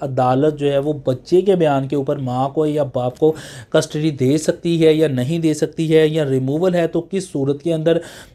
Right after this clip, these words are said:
बच्चे की कस्टडी लेके दी जा सकती है? और अगर ब-, अ, बाप या माँ, अ, हवाले दूसरे शख्स के,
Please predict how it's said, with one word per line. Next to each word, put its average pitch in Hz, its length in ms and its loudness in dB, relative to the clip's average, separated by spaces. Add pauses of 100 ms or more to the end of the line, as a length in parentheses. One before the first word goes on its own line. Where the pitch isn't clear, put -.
(280)
बच्चे 165 320 2
की 175 140 -6
कस्टडी 160 400 0
लेके 147 360 0
दी 160 160 -2
जा 151 200 2
सकती 156 360 -2
है? 156 200 2 (280)
और 156 300 2
अगर 190 300 2
ब-, 143 400 -8
अ, 143 500 2
बाप 147 560 2
या 175 80 0
माँ, 151 400 0 (320)
अ, 143 500 0
हवाले 147 520 2
दूसरे 160 320 -2
शख्स 160 300 -4
के, 170 200 2